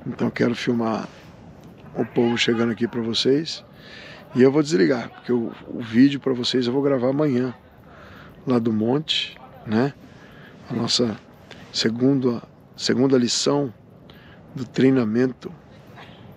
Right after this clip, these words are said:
tá, que nós estamos fazendo, de unção, dons, coisas do reino, coisas tremendas.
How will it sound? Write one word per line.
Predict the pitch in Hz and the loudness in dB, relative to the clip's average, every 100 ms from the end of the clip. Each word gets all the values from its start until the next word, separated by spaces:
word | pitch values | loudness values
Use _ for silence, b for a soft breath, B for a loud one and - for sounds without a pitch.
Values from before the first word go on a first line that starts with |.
| - - | -20 -10
tá, | - | -10
que | - | -4
nós | 113 107 | -2 0
estamos | - 120 101 | -2 -4 -4
fazendo, | 110 110 117 135 127 - B B B | -4 -2 -2 -2 -6 -18 B B B
de | - 117 | -2 0
unção, | 117 - 131 135 127 | 2 2 4 4 2
dons, | 107 113 127 135 127 110 | 0 2 4 4 2 0
coisas | - 135 127 113 | 2 2 2 -2
do | 117 | -4
reino, | 98 113 131 131 117 | -2 0 2 2 -2
coisas | - 127 127 | 0 0 0
tremendas. | - 120 117 127 110 | -2 -4 -2 -2 -4